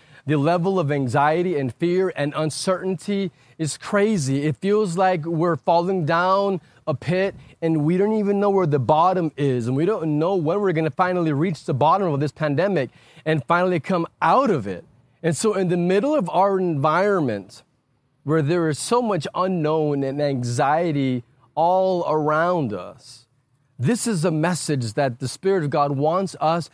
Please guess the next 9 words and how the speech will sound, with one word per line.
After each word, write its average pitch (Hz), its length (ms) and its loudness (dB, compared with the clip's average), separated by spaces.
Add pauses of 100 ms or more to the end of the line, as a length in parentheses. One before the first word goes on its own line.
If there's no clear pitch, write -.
(200)
to 156 140 -2
know 170 560 0
and 175 580 -2 (280)
believe, 160 840 -2
that 135 160 -2
we 175 200 0
are 208 80 -2
being 160 340 -2
set 196 600 -4